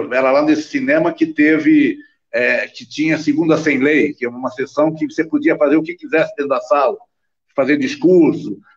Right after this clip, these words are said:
virar cambalhota, fazer <laughs> é, e era uma desrepressão, na época de repressão, né? É, eu vi o Kurosawa todo ali, na, na, nessa sala, do Descadê, inclusive. É,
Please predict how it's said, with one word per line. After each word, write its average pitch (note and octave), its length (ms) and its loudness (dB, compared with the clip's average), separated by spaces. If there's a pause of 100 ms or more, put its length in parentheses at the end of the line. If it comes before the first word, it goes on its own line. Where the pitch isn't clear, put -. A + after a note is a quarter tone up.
virar D3 240 2
cambalhota, D3 760 2
fazer D3 300 0 (180)
<laughs> - 260 -2 (480)
é, F3+ 200 0
e F#3 140 4
era G#3 200 4
uma G#3+ 180 2
desrepressão, F#3+ 1040 0
na E3+ 180 2
época E3+ 300 2
de F#3+ 100 2
repressão, D#3+ 760 2
né? A2+ 160 -16 (440)
É, D3+ 520 2
eu E3 140 4
vi F3+ 160 2
o F#3 60 0
Kurosawa F3+ 680 2
todo G3 280 4
ali, D#3+ 400 2 (140)
na, C3 280 -2
na, A#2+ 1000 0
nessa C3+ 300 -2
sala, D#3+ 520 0 (420)
do C#3+ 160 0
Descadê, C#3+ 580 2
inclusive. C#3 680 -2 (420)
É, C3+ 1300 4